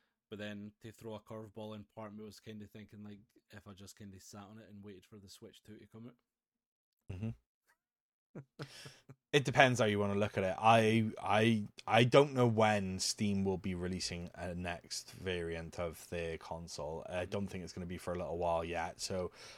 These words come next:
Speaker 2: I think you're okay if you're gonna buy a Steam Deck right now. You're not gonna, like,
Speaker 1: Like, even then, the
Speaker 2: give,
Speaker 1: Steam Deck
Speaker 2: give it
Speaker 1: two
Speaker 2: six
Speaker 1: comes out,
Speaker 2: months.
Speaker 1: it's not gonna be anything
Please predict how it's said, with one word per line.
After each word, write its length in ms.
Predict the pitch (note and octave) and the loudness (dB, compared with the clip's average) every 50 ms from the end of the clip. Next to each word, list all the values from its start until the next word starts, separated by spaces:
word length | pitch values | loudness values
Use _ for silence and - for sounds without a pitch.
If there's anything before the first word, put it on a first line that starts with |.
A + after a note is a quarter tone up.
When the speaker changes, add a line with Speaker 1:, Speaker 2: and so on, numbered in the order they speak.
| - - | -8 -6
Speaker 2:
I 80 | F#2+ | -6
think 320 | G2 - A#2+ G#2+ G2 - - - _ _ _ _ _ _ _ - - - - | -2 -2 -2 -2 -2 -6 -10 -18 _ _ _ _ _ _ _ -20 -20 -18 -6
you're 260 | - B2+ A2+ A2 G#2+ | 0 2 4 6 6
okay 380 | G#2 G#2 G2+ - A#2+ G#2+ G#2 G2 | 4 4 2 2 2 2 2 0
if 120 | F2+ - | -2 -4
you're 80 | - F#2+ | -6 -6
gonna 160 | G2 F#2 F2+ | -4 -4 -2
buy 160 | E2 F#2 F2+ F2+ | 0 0 0 0
a 60 | E2+ | -2
Steam 280 | - - - F#2 E2+ E2+ | -4 -6 -8 -8 -8 -6
Deck 360 | F2 F2 E2+ D#2+ D2+ - - | -4 -4 -4 -4 -6 -8 -8
right 200 | E2 D2 C2+ - | -10 -10 -10 -10
now. 280 | D2+ D2+ D2+ E2 D#2+ F2 | -12 -12 -10 -10 -10 -10
You're 220 | F2+ F#2 G2+ G#2 | -8 -4 -4 -2
not 140 | G2+ F#2+ F2+ | -2 -2 -4
gonna, 160 | - F#2+ F#2 | -4 -4 -4
like, 160 | F#2 F#2 F2 | -2 -2 -2
Speaker 1:
Like, 80 | B2+ B2+ | -2 -4
even 180 | C3 C#3 C3 C3+ | -4 -6 -6 -6
then, 140 | C#3 C3+ | -6 -8
the 60 | A#2+ A2 | -8 -2
Speaker 2:
give, 20 | |
Speaker 1:
Steam 220 | - A2 G2+ G2 | 0 0 0 0
Deck 140 | G#2 A#2+ A2 | -4 -2 6
Speaker 2:
give 120 | C#3+ C3+ A#2+ | 6 6 6
it 40 | |
Speaker 1:
two 60 | A2 - | 6 4
Speaker 2:
six 260 | - C3 A2 A2 G#2+ | 4 2 2 2 2
Speaker 1:
comes 60 | A2 | 2
out, 40 | G#2 | 2
Speaker 2:
months. 360 | G2 F#2+ F2+ - - - - - - - - | 0 0 -2 -4 -6 -6 -6 -10 -16 -20 -20
Speaker 1:
it's 140 | G#2 - - | -20 -18 -18
not 100 | G#2+ G2+ | -18 -16
gonna 160 | G2+ G2+ G2 | -16 -16 -14
be 140 | F#2+ G#2 G2+ | -14 -14 -14
anything 500 | G2 G2 F#2 - G#2 F#2+ G2 G2 F#2 | -14 -14 -16 -18 -18 -18 -18 -18 -20